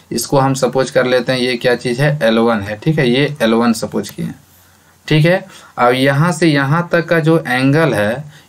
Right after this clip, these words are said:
ये तो ये वाला part कितना होता है, Right angle होता है नाइंटी, तो इधर ला हम angle को क्या बढ़ा देते हैं, theta बढ़ा देते हैं, ठीक है। यानी कि यहाँ से यहाँ तक का जो angle है उसको क्या suppose किया गया है,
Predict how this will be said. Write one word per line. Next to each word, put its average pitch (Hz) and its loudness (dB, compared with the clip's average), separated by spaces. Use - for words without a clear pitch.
ये 156 4
तो 175 2
ये 175 4
वाला 175 2
part 165 0
कितना 170 2
होता 131 0
है, 117 4
Right 131 2
angle 151 2
होता 156 0
है 147 2
नाइंटी, 160 2
तो - -2
इधर 135 2
ला 160 4
हम 156 0
angle 151 2
को 156 0
क्या 151 2
बढ़ा 143 2
देते 147 -2
हैं, 147 2
theta 147 2
बढ़ा 104 0
देते 104 -6
हैं, 104 -2
ठीक 135 0
है। 151 0
यानी 131 2
कि 165 2
यहाँ 147 2
से 165 2
यहाँ 151 0
तक 165 -2
का 165 2
जो 156 2
angle 135 2
है 156 2
उसको 147 -2
क्या 143 2
suppose 143 -4
किया 185 2
गया 143 2
है, 170 -2